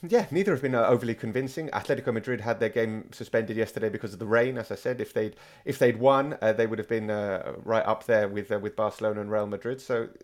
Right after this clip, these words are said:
there's a feeling that Atletico have the chance to, to push these two teams, uh, this season because neither of them look overly convincing at the start,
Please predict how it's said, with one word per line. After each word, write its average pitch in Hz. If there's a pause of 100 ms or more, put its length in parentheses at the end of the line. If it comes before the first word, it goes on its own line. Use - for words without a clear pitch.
(120)
there's 123
a -
feeling 123
that 101
Atletico 110
have 104
the 101 (360)
chance 110
to, 104
to -
push 131
these 110
two 110
teams, 104
uh, 101
this 104
season 123
because 104
neither 110
of 95
them 101
look 101 (540)
overly 151
convincing 107
at -
the 107
start, 147